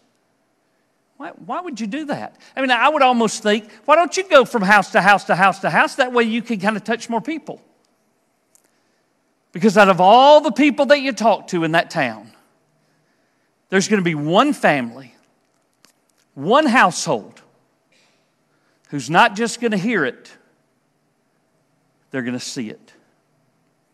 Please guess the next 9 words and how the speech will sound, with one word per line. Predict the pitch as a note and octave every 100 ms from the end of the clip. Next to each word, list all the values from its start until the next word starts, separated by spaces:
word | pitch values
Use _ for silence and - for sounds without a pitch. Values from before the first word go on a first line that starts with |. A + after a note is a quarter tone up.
| _ _ _ _ _ _ _ -
They're | A3+
gonna | D#3+
see | B2 - D4 C#4
whether | D#3+ D#3 C#3
or | C3
not | B2+ B2
you're | B2+
for | B2 C3
real. | A#2 G#2+